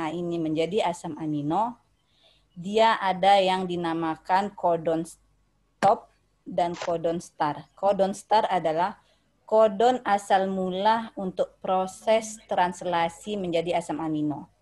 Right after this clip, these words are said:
Ingat ini ya. Asam amino itu harus wajib selalu dimulai oleh A U G. Selain A U G,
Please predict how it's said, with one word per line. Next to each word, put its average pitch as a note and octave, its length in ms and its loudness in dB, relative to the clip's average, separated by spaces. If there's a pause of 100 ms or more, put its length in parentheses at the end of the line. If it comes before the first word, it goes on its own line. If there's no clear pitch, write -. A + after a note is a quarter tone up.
(360)
Ingat G3 240 -2
ini F3+ 240 -2
ya. G3 160 -6 (560)
Asam B3 480 0
amino A3 580 0
itu B3+ 420 -2 (320)
harus A3 760 4
wajib G3+ 640 2
selalu G3 520 4
dimulai F#3+ 680 0
oleh G3 560 0 (720)
A B3 400 6 (160)
U A3 440 0
G. F3 360 4 (1000)
Selain G#3+ 460 4
A B3 240 2
U A3 160 0
G, G#3 320 4